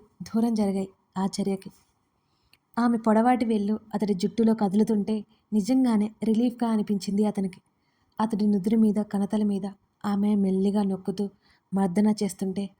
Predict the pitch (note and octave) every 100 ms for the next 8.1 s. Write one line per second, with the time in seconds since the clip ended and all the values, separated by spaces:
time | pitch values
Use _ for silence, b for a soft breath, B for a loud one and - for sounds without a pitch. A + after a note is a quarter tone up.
0 | _ _ - - G#3 - G3 G3 G3 -
1 | - G3+ F#3+ A3 G3 F#3+ G3 F3+ G3 G#3+
2 | G3+ F#3+ F#3 G3+ F#3+ F#3 F#3 - F#3 F3+
3 | - _ _ _ _ _ _ A#3 C4 C4+
4 | B3+ G#3+ G#3+ G#3 G#3 G3 G3 G#3 G3+ -
5 | _ _ _ _ _ _ A#3+ A3+ A#3 A3+
6 | G3+ - G3+ A3 C#4 D4+ D4 C#4+ C4+ C4
7 | _ G#3+ A3+ G#3+ G3+ G3 F3+ F#3+ G3 F#3+
8 | G3